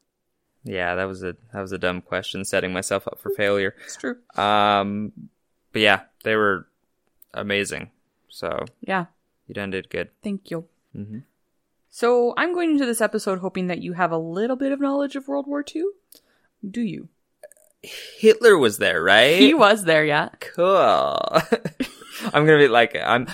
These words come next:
Speaker 1: I'm the dit-, the ditzy one in this podcast. That's my new role.
Speaker 2: Okay.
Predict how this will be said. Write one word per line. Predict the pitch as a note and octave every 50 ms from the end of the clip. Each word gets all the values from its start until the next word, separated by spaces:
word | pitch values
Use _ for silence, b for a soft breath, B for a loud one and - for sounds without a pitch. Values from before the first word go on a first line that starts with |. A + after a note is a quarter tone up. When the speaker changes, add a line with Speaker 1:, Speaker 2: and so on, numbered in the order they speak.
| B B B
Speaker 1:
I'm | - C3+ C#3+ D3+ D3+
the | C3+ C#3 B2+ A#2+
dit-, | A2 G#2+ A2+ A#2+ A#2 - _
the | - E2+ A2 A#2+ A2 G#2+ A#2+ A#2
ditzy | G2 A#2 A2+ - - G#2 F2
one | E2 B1+ -
in | - -
this | - -
podcast. | - - - - - - - - - C#3 - - - - _ _ -
That's | A#2 A#2 -
my | - B2+ A2
new | G#2 G2+ F#2+ F2+
role. | E2+ D2 A1+ - - - -
Speaker 2:
Okay. | D#4+ - - G3 E3